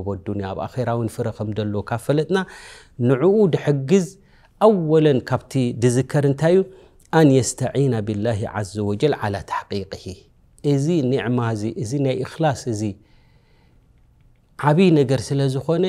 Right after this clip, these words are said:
ካብ መን ኢኻ ክትጠልቦ ደለካ? ብመን ክትሕገዝ ኣለካ? ናብ ረቢ ስብሓንሁ ወተዓላ። ናብ ረቢ ተሓገዝ ኢኻ፣ ናብ ረቢ ተጸጋዕ ኢኻ። ኣን-፣ "وأن يتعوذ بالله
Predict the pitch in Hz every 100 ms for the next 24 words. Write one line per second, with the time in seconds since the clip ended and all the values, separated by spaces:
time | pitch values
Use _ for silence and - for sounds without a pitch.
0 | - - _ 147 160 185 208 190 143 139
1 | - - 127 117 117 117 110 110 - 113
2 | 120 117 147 165 196 175 147 - 147 151
3 | 147 151 170 170 - 185 - _ _ _
4 | 151 117 113 90 90 92 87 87 85 85
5 | 73 - 87 80 78 _ _ _ _ _
6 | _ _ _ _ _ _ _ 117 127 131
7 | 120 120 190 180 - - - 113 98 101
8 | 85 78 90 78 - _ _ _ _ _
9 | _ _ _ - 117 117 139 139 160 131
10 | - 98 85 80 - - 85 - - _
11 | - 208 185 139 147 185 175 156 - -
12 | 185 196 156 110 120 139 139 165 151